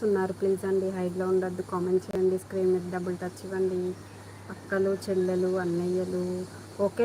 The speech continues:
శ్రావస్ సిస్సు, లైవ్ షేర్ చేసి పడుకుంటా, ఎవరైనా వస్తారు లైవ్కి. ఓకే సిస్సు, ఓకే, థ్యాంక్ యూ.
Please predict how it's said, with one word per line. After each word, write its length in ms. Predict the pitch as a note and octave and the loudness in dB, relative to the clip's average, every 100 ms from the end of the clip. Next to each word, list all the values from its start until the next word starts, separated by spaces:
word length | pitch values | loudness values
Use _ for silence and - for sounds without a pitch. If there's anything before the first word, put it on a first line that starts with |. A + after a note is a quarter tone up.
| A#3+ | 0
శ్రావస్ 360 | A#3 G#3+ G#3+ - | -2 -4 -4 -2
సిస్సు, 360 | A3 - G#3+ G#3 G#3 G3+ G3+ G3+ G3+ G3 | -4 -4 -4 -2 -2 0 0 0 0 0
లైవ్ 320 | G3 G3+ G#3 A3 - | 2 2 2 0 0
షేర్ 300 | G3+ G3+ G3 - | 0 2 0 0
చేసి 380 | G3+ G3 - B3 C4 | 2 0 -2 -2 -2
పడుకుంటా, 560 | G3+ F#3+ F#3 G#3+ G3 G3 F#3+ F#3+ | -2 -2 0 0 0 0 0 0
ఎవరైనా 500 | F#3 F#3 F#3 G3 A3+ B3 - - - - - G3 | 0 0 0 0 0 -4 -10 -16 -16 -16 -2 -2
వస్తారు 500 | F#3+ - G#3 G#3 G3 F#3 | 0 0 0 2 2 2
లైవ్కి. 400 | F#3 F#3 - F#3+ G#3 | 0 0 2 4 4
ఓకే 220 | A#3 C4 B3+ | 4 2 -2
సిస్సు, 320 | A#3 - G#3 G3+ G3+ | -4 -4 -2 0 0
ఓకే, 260 | G3+ A3+ A3 G#3+ G#3 G#3 | -2 -2 -2 0 -2 -2
థ్యాంక్ 260 | G3+ G#3 | -2 0
యూ. 80 | G#3+ | 0